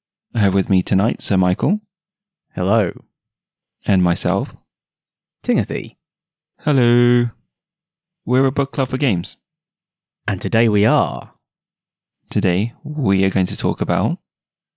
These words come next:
Speaker 2: Cyberpunk twenty seventy-seven.
Speaker 1: Wow. Cyberpunk twenty seventy-seven. Oh, no spoilers. Spoilers?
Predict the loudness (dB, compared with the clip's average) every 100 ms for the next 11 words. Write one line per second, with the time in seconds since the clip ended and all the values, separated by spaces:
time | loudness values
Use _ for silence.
0 | _ _ _ -8 -2 0 0 -4 -8 -12
1 | -20 _ _ _ _ -2 0 0 0 -2
2 | -2 -4 -6 -6 -12 -16 _ _ _ _
3 | _ _ _ _ _ _ _ _ _ -4
4 | 0 0 0 -6 _ _ _ _ _ _
5 | _ -8 -2 0 0 0 -2 -2 0 0
6 | 0 0 0 0 -2 -4 -4 -8 -12 _
7 | _ _ _ _ -4 0 0 0 0 2
8 | 0 -4 -16 _ _ _ _ _ _ _
9 | -4 0 0 -2 -8